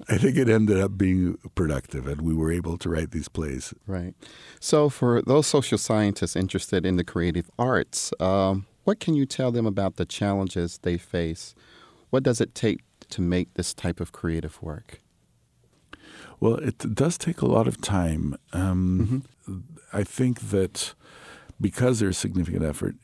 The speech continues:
Speaker 1: it's a kind of decision that one should make, uh, judiciously. I can't say I did that the first time. Uh, the first play I did, I had never written something like that. I didn't know what it involved, and it was just sort of an experiment. But the second time I was already more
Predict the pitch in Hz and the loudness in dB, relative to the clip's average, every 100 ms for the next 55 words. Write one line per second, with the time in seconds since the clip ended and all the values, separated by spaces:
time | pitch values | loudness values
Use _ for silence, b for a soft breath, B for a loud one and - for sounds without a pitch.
0 | - 85 - 95 - 107 87 80 82 104 | -8 -6 -4 -4 -2 0 0 -2 -4 -2
1 | 85 90 82 80 87 82 - 90 82 85 | 0 0 -2 -2 -2 -2 -4 -4 -2 0
2 | 82 - - - 76 87 85 98 - 78 | -2 -8 -12 -8 -6 -4 0 0 0 -2
3 | - 73 73 82 90 90 - 151 - 104 | -6 -8 -8 -4 -4 -4 -2 0 0 0
4 | 85 98 87 82 78 - 92 - 104 110 | 2 0 0 -4 -4 -4 -4 -2 -2 -2
5 | 131 131 _ _ B B B B B - | -4 -8 _ _ B B B B B -4
6 | 87 87 - 95 85 98 87 85 87 76 | -2 -2 -2 -2 0 0 0 0 -2 -2
7 | 87 85 76 76 82 92 90 - 90 104 | 0 -2 -2 -4 -6 -6 -6 -4 -2 -2
8 | 87 87 92 82 78 87 82 85 80 73 | -2 -2 -2 -4 -2 -2 0 -2 -4 -6
9 | 78 80 90 92 - 80 76 78 - 78 | -6 -4 -4 -4 -6 -6 -6 -6 -6 -6
10 | - - 82 76 - - - 85 92 90 | -6 -4 -4 -4 -8 -8 -2 0 0 -2
11 | 90 - 107 - - 123 98 92 85 87 | -4 -2 -2 -2 -2 -2 0 0 0 0
12 | 92 98 87 80 78 78 80 82 | 0 -2 -2 -4 -4 -4 -4 -4